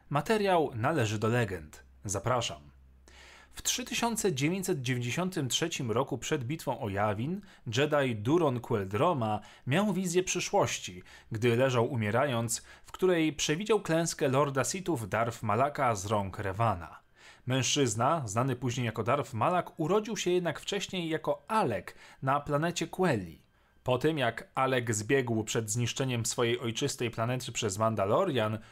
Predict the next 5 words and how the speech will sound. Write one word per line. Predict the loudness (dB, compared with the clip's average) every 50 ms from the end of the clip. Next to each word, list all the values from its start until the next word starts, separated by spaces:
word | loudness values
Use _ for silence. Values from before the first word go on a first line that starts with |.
| -20 -16 _
uciekł | -8 -6 -2 0 0 -2 0 0
on | 0 0 0 2
do | 2 2 2 4
Republiki | 2 2 2 0 0 0 -4 -6 -8 -6 -4
Galaktycznej. | -2 0 0 0 -2 -2 -2 -2 -2 -2 -4 -6 -10 -14 -18 -20